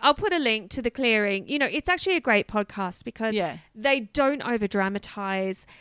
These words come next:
Speaker 1: They really look at it in a very meticulous way, but in a very
Speaker 2: Yep.
Speaker 1: interesting way. And what also makes it really interesting is that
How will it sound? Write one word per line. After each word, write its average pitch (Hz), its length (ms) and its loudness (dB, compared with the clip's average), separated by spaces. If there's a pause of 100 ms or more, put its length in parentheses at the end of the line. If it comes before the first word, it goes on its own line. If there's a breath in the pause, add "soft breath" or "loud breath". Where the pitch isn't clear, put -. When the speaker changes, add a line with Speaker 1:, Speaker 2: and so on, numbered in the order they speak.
(120)
Speaker 1:
They 214 480 2
really 262 760 -2
look 240 400 0
at 233 80 0
it 220 160 0
in 220 160 -6
a 208 100 -6
very 240 580 -2
meticulous 226 760 -4
way, 262 340 4
but 254 160 0
in 254 160 0
a 247 40 0
very 233 200 2
Speaker 2:
Yep. - 60 -10
Speaker 1:
interesting 226 440 -4
way. 202 260 2
And 233 120 -2
what 269 200 4
also 269 280 -6
makes 220 220 -8
it - 80 -12
really 214 200 -6
interesting 196 500 -8
is 185 120 -10
that - 120 -12